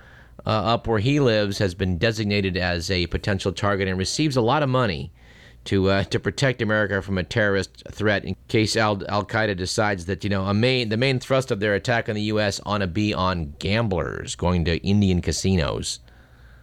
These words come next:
We often note in this show that if you look on page A seventeen, you'll find some of the most interesting articles, and indeed, on page A seventeen of Sunday's Bee,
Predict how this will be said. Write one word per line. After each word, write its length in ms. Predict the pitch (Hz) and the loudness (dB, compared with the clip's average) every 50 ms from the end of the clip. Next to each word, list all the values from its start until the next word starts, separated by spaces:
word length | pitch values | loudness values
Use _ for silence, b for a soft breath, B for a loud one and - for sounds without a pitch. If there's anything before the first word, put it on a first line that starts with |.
| b b b b b b b b b b - - - - | b b b b b b b b b b -20 -20 -12 -4
We 120 | - 123 127 | 0 0 2
often 260 | 135 123 127 120 123 | 2 0 -2 -2 0
note 140 | 131 135 131 | 2 2 2
in 120 | 123 120 | 2 2
this 100 | 120 113 | 2 0
show 260 | - - 147 139 135 | 0 2 4 4 4
that 120 | 127 120 110 | 4 2 0
if 120 | 110 - | -2 -2
you 80 | 123 117 | 0 0
look 160 | 123 135 - | 0 2 2
on 120 | 117 104 | 0 0
page 300 | - 135 131 123 123 107 127 | 0 0 0 0 2 2 2
A 180 | 127 131 135 | 2 2 2
seventeen, 640 | 127 - 147 131 113 120 113 104 - 139 143 131 120 | 2 2 0 0 0 0 -4 0 0 2 2 2 2
you'll 140 | 110 104 101 | 2 0 0
find 320 | - - 117 113 110 107 95 | 0 0 0 0 0 -2 -2
some 160 | - 117 107 | 0 0 0
of 60 | 101 | 2
the 40 | 101 | 2
most 180 | 101 101 101 | 2 0 0
interesting 360 | - 117 - 113 - - 101 95 | 0 -2 -4 -4 -2 0 2 2
articles, 500 | 92 92 90 90 - 98 107 123 139 123 | 2 2 0 0 -2 0 0 0 0 0
and 100 | 110 107 | 0 2
indeed, 440 | 104 101 104 135 131 113 101 90 | 2 4 4 4 4 2 2 0
on 320 | 95 92 92 92 92 85 85 - - _ - - - - | 0 0 0 0 0 -2 -4 -8 -14 _ -20 -20 -12 -6
page 380 | - 104 98 98 95 - - - | -2 0 2 2 0 0 -2 -2
A 160 | 117 120 107 | 0 0 2
seventeen 640 | 107 - - 113 101 104 101 90 - - 120 123 127 | 0 2 0 0 2 2 0 0 0 0 0 2 2
of 120 | 110 95 | 2 0
Sunday's 520 | - - - 107 104 98 95 95 92 87 90 | 0 0 0 2 2 2 2 2 2 0 -2
Bee, 400 | - - 107 110 123 139 135 | -2 0 2 2 2 2 0